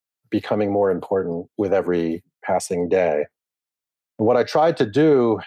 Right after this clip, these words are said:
in the book is to say, yes, the Black Lives Matter movement is probably the most important social movement that has arisen in the last few years. How can we think about that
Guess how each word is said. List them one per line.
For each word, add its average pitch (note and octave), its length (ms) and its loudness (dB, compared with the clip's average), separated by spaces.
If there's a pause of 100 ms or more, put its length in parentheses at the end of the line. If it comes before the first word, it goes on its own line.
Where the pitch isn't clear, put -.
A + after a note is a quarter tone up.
(420)
in A#2 340 0
the A2 80 0
book D3+ 460 2 (260)
is B2+ 540 -2
to A#2 100 -6
say, A2+ 760 2 (1200)
yes, A#2 420 0
the A2+ 100 -2
Black A#2+ 260 0
Lives A#2 240 0
Matter A2+ 500 0
movement B2 500 0
is G#2 100 -6
probably C#3+ 380 0
the A#2 80 0
most A#2 220 0
important A2 380 -4
social A2 280 0
movement A2 420 -2
that G2+ 180 0
has G#2 260 0
arisen G#2+ 340 0
in G#2 80 2
the G2+ 100 2
last G2 300 0
few G2+ 140 -4
years. F#2+ 760 2 (600)
How D3+ 180 0
can F3+ 160 -2
we E3+ 120 2
think - 260 -2
about A2+ 460 2
that G#2 420 2